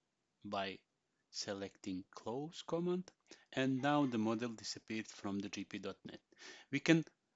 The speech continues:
easily open it just by clicking the open and select file, click open, and everything is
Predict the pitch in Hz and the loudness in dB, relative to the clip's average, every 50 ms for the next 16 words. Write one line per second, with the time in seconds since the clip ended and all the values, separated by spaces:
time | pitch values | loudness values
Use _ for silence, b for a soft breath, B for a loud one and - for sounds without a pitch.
0 | _ - 156 165 175 170 139 147 135 120 113 107 107 117 143 156 156 - 165 135 | _ -2 0 0 2 4 6 6 6 6 4 2 4 4 4 2 4 4 4 4
1 | 127 127 123 - - - - _ _ - 127 123 123 - - - 113 104 98 - | 4 4 0 -4 -14 -20 -20 _ _ 0 0 0 0 0 -4 -6 -6 -6 -6 -6
2 | - 110 101 - 101 95 90 - - - - 127 147 151 - - 165 156 147 - | -8 -8 -6 -4 -4 -4 -6 -6 -8 -4 -2 0 0 -2 -2 -2 -2 -2 -2 -4
3 | _ _ _ _ _ - 117 113 113 113 117 _ _ _ - - - - - 107 | _ _ _ _ _ -4 -2 -2 -2 -4 -6 _ _ _ -8 -6 -4 -2 -2 -2
4 | 104 107 107 104 - _ - - - 107 104 101 107 127 165 - _ _ _ _ | -2 -2 -4 -6 -8 _ -20 -14 -8 -6 -6 -6 -6 -8 -10 -12 _ _ _ _
5 | - - - 107 101 - - 104 120 143 - 190 196 214 _ B B B B B | -16 -12 -10 -10 -10 -10 -10 -10 -10 -6 -4 -4 -4 -4 _ B B B B B
6 | B B - 98 - _ - - 147 156 156 147 143 - - 139 135 139 143 - | B B -12 -12 -12 _ 0 4 6 6 6 6 4 0 0 2 2 2 0 -4
7 | - _ - - 107 107 107 104 104 - - - | -10 _ -10 -8 -6 -4 -4 -4 -6 -8 -12 -16